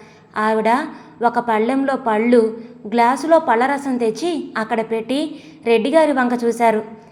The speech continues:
ఆయన సంకోచిస్తూ, "అమ్మా, అప్పుడే మధ్యాహ్నం రెండు అయింది, ఎప్పుడు తిన్నారో ఏమో, కొంచెం ఆ పళ్ళు తినండి, సాయంత్రం మీ భోజనానికి మా పంతులు గారి కబురెట్టి చెప్తాను,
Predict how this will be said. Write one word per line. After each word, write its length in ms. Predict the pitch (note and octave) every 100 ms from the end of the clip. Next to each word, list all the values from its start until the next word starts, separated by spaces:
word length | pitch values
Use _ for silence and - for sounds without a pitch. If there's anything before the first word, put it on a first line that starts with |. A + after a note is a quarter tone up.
| - -
ఆయన 280 | A#3 A#3 A3+
సంకోచిస్తూ, 840 | A3+ A3 A3 A#3+ A#3+ - B3+ D4 - - - - - -
"అమ్మా, 440 | A3 A#3 B3 A3+ - - - - A3
అప్పుడే 420 | A3 - B3+ C#4+
మధ్యాహ్నం 560 | B3 A#3+ B3+ B3 B3
రెండు 260 | C4 A#3+ A3+
అయింది, 500 | A3 A#3+ A#3+ A#3 - - - A3+
ఎప్పుడు 320 | A#3 A#3 D#4
తిన్నారో 440 | C#4 A#3+ A#3 A#3
ఏమో, 420 | C#4 A#3 A#3 A#3 A3+ - - -
కొంచెం 280 | C4+ A#3+ A#3
ఆ 100 | A3+
పళ్ళు 300 | A3+ A3 A#3
తినండి, 560 | C4+ B3+ A#3 A3 A3 - - - -
సాయంత్రం 540 | A#3+ A3+ A#3 B3+ B3
మీ 100 | A#3+
భోజనానికి 920 | G3+ G#3+ A3 A3+ A#3 A3+ B3+ D#4+ C4+ - - -
మా 140 | B3+
పంతులు 420 | A#3+ A#3+ A3+ D4 D#4
గారి 180 | D4+
కబురెట్టి 460 | D4 C4 A3 C#4+ D4
చెప్తాను, 480 | C#4+ B3+ B3 A#3